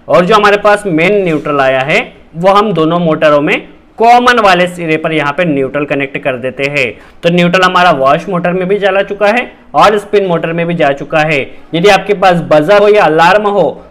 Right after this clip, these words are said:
तो आपको alarm में भी connect करना होगा। हमारे पास यहाँ पर alarm नहीं है इसलिए हम alarm में neutral connect नहीं कर रहे हैं। यदि आपके पास alarm है तो आपको neutral alarm में भी देना होगा।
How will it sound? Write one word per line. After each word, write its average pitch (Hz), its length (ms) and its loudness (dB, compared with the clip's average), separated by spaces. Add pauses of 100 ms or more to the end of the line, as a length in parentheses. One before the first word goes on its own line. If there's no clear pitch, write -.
(120)
तो 185 60 2
आपको 185 220 2
alarm 175 420 2
में 190 140 -4
भी 208 100 -2
connect 151 360 -4
करना 151 260 -2
होगा। 160 200 2
हमारे 160 260 0
पास 156 300 0
यहाँ 151 160 -4
पर 160 140 0
alarm 165 380 2
नहीं 196 300 -4
है 254 120 -4 (300)
इसलिए 180 240 -2
हम 214 100 0
alarm 175 340 2
में 202 120 0
neutral 175 320 -4
connect 151 340 -6
नहीं 160 300 -6
कर 143 160 -2
रहे 135 280 -4
हैं। 139 140 -4
यदि 139 160 -2
आपके 160 200 -2
पास 170 140 -4
alarm 156 400 0
है 240 140 -4 (360)
तो 185 60 2
आपको 196 240 2
neutral 196 360 0
alarm 156 460 2
में 151 160 -4
भी 220 200 -6 (240)
देना 180 360 -2
होगा। 139 540 -2